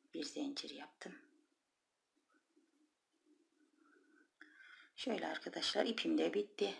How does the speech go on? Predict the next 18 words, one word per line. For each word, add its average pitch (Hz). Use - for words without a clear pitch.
Şuradan -
çıkarıp -
şu -
şekilde -
yaptım. -
Evet, 202
şimdi 233
hemen 214
yakıp 220
geliyorum 156
arkadaşlar. -
Evet 160
arkadaşlar, 160
modelimiz 233
bu 208
şekilde 160
gördüğünüz 151
gibi. 277